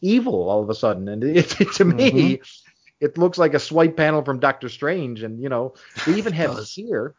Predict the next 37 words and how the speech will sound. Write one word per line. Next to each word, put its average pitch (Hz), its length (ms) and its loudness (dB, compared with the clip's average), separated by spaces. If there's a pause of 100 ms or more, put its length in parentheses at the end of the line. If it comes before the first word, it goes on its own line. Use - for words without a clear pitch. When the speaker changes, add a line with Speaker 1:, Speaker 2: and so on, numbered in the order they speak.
(120)
Speaker 1:
Yeah, 247 120 -4
they 143 120 -2
show 160 180 0
Sheer 208 460 0
using 151 340 2
his 131 120 -4
powers. 156 600 -2 (540)
Now, 160 120 -2
his 151 160 0
powers 185 520 0
used 123 160 -6
to 120 60 -12
be, 123 100 -4
he 131 140 -2
used 131 160 -4
to 135 60 -6
have 123 120 -2
to 113 60 -6
put 135 200 -2
his 117 100 -6
hand 127 400 -2
on 107 180 0
you 107 200 -2
and 107 80 -4
it 107 40 -4
would, 104 280 -2
you 120 80 -4
know, 95 160 -4
slice 120 420 0
and 101 120 -6
dice, 107 320 0
you 107 60 -4
know 104 100 -2
what 107 120 -2
I - 20 -6
mean? 165 300 -2 (160)
Here, 220 480 4